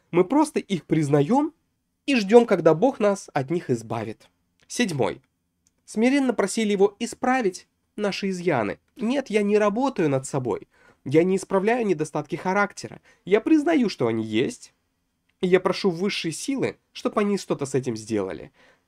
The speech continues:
Это то, что я называю сбросом ответственности. Третий минус сообщества анонимных алкоголиков — это неизменность. Эта программа была составлена почти сто лет назад, и с тех пор она передается нам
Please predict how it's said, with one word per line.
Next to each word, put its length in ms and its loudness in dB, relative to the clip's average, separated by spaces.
Это 280 4
то, 260 2
что 160 -6
я 140 2
называю 420 2
сбросом 400 -2
ответственности. 720 -6
Третий 300 4
минус 260 0
сообщества 380 -2
анонимных 360 -4
алкоголиков — 560 -6
это 140 -6
неизменность. 1300 -6
Эта 180 -2
программа 380 2
была 180 0
составлена 580 -2
почти 260 -8
сто 300 0
лет 200 -4
назад, 360 -2
и 100 -4
с 60 -8
тех 180 -6
пор 240 6
она 400 0
передается 640 2
нам 340 0